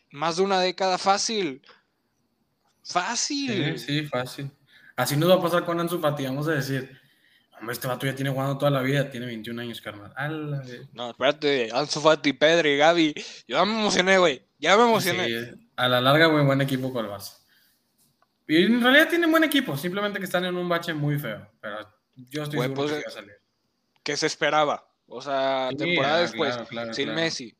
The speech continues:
Speaker 1: se va Griezmann, o sea, se esperaba. Pero una vez que venga el,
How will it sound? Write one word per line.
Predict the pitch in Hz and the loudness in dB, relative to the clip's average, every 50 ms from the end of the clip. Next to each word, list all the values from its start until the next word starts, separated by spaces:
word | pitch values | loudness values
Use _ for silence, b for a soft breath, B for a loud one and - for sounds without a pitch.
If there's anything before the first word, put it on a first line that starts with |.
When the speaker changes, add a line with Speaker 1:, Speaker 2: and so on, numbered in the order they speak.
| _ _ | _ _
Speaker 1:
se | - - 139 139 | -12 -8 -4 -2
va | 147 160 170 | 0 0 0
Griezmann, | 170 175 175 170 170 170 175 160 147 131 110 101 _ | 2 2 2 2 0 0 -4 -6 -6 -8 -10 -14 _
o | - 117 131 | -18 -18 -16
sea, | 139 139 131 127 127 127 127 123 123 123 123 - | -16 -16 -16 -16 -16 -16 -14 -14 -14 -16 -16 -16
se | - 147 | -16 -16
esperaba. | 135 - - 147 147 151 147 123 - - _ _ _ _ _ _ _ _ _ _ _ _ _ _ _ _ _ _ _ _ _ _ _ _ _ | -8 -4 -2 0 0 0 0 -2 -4 -8 _ _ _ _ _ _ _ _ _ _ _ _ _ _ _ _ _ _ _ _ _ _ _ _ _
Pero | 127 123 127 131 131 131 131 131 127 127 127 123 123 - - _ _ _ _ | -18 -14 -12 -10 -8 -6 -6 -4 -4 -2 -2 -4 -4 -8 -12 _ _ _ _
una | 143 156 165 165 165 | -8 -4 -2 -2 0
vez | 165 160 | -2 -4
que | - - 170 165 160 156 151 135 - - | -6 -4 -4 -2 -2 -2 -2 -4 -6 -10
venga | - 147 147 147 147 147 147 147 | -12 -12 -12 -10 -10 -10 -8 -8
el, | 147 143 139 135 | -6 -8 -8 -10